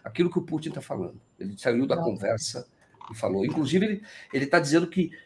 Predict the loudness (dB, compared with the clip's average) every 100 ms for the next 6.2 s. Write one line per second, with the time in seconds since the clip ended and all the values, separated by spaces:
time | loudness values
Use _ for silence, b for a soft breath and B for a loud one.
0 | _ 0 2 4 4 4 2 2 0 0
1 | -2 0 2 2 4 4 4 0 0 0
2 | -2 -4 -2 0 2 0 -2 -4 -4 -6
3 | -2 0 0 -4 -6 -2 0 -2 -6 -14
4 | -18 _ _ _ _ _ 0 0 0 B
5 | B -12 6 8 10 10 8 6 6 6
6 | 2